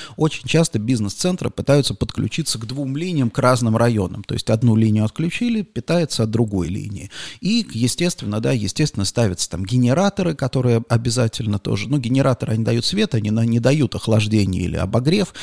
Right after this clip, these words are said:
В частности, кстати, во многих случаях, м, например, лифты запитывают вообще от генераторов, да, чтобы не зависеть от этих отключений, потому что нет, наверное, ничего ужаснее. Действительно, достаточно страшная была бы ситуация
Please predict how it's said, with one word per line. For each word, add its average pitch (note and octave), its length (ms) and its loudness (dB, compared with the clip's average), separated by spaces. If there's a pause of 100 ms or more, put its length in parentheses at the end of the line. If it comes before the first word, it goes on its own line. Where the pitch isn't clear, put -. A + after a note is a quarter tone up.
(240)
В - 100 -16
частности, D#3 460 -2
кстати, - 380 -2
во G2 120 2
многих A#2+ 340 0
случаях, B2 600 0
м, A2 400 2
например, A2 460 4
лифты B2+ 380 0
запитывают G#2+ 680 0
вообще - 280 0
от F2+ 120 -6
генераторов, A2 720 0
да, A2+ 120 0
чтобы A2+ 300 0
не G#2+ 140 2
зависеть A2 440 0
от G2 140 -6
этих - 220 -6
отключений, D#3+ 540 0
потому G#2+ 280 0
что G#2+ 200 -2 (320)
нет, C3+ 260 2
наверное, A#2 400 2
ничего A2 440 0
ужаснее. C3 480 0
Действительно, A2+ 400 -4
достаточно G2 540 -2
страшная G#2+ 520 0
была F#2+ 240 4
бы G#2+ 100 -8
ситуация A#2+ 600 0